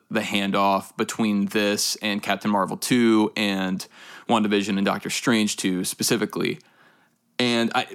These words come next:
that, you know, it could be something that ends up being sort of plot holy, but I think that given the fact that those,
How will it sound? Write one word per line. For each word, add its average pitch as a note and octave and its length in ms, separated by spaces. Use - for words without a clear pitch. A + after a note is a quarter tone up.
that, C3+ 480
you D3+ 100
know, C#3 100
it B2+ 100
could D3 180
be D3+ 120
something D3+ 600
that G#2+ 320
ends A#2 220
up A#2 140
being A2+ 280
sort B2 200
of A#2 80
plot C3+ 260
holy, D3 500
but A#2 480
I B2+ 220
think A#2 400
that A2 180
given A2 300
the G2+ 80
fact A2 320
that G2 140
those, G#2 500